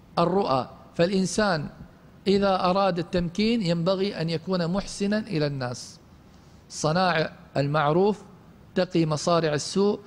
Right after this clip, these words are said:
والآفات والهلكات، وهذا يحتاج الإنسان في مسيرة الدعوة إلى الله عز وجل وفي سيره إلى الله سبحانه وتعالى،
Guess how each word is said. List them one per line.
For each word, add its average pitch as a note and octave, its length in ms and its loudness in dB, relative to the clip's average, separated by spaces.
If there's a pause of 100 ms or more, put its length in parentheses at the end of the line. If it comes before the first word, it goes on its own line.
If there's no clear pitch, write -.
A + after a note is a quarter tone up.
(260)
والآفات E3+ 800 2 (360)
والهلكات، D#3+ 800 2 (120)
وهذا E3+ 400 2
يحتاج F3 460 0
الإنسان G3 560 0 (380)
في E3 160 4
مسيرة F3 480 2
الدعوة E3+ 480 2
إلى D#3 80 2
الله E3+ 200 4
عز D#3+ 300 0
وجل E3+ 500 2 (640)
وفي E3 260 2
سيره F3+ 680 2 (320)
إلى F#3 160 4
الله F#3 240 2
سبحانه F3+ 420 -2
وتعالى، G3 760 2